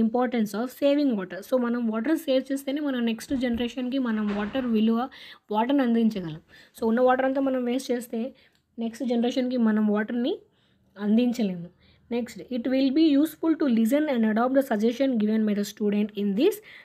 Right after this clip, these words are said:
regard. So, అప్పుడు మనం వాళ్ళు చే-, విన్న టాపిక్ మీద పిల్లలు ఎలా రెస్పాన్స్ అన్నది మనం రికార్డు చేయాలి, రిగా-, రికగ్నైజ్ చేయాల్సి ఉంటుంది.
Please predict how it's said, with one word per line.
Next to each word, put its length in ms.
regard. 340
So, 140
అప్పుడు 280
మనం 260
వాళ్ళు 220
చే-, 260
విన్న 280
టాపిక్ 380
మీద 180
పిల్లలు 340
ఎలా 260
రెస్పాన్స్ 480
అన్నది 320
మనం 240
రికార్డు 340
చేయాలి, 340
రిగా-, 280
రికగ్నైజ్ 520
చేయాల్సి 440
ఉంటుంది. 400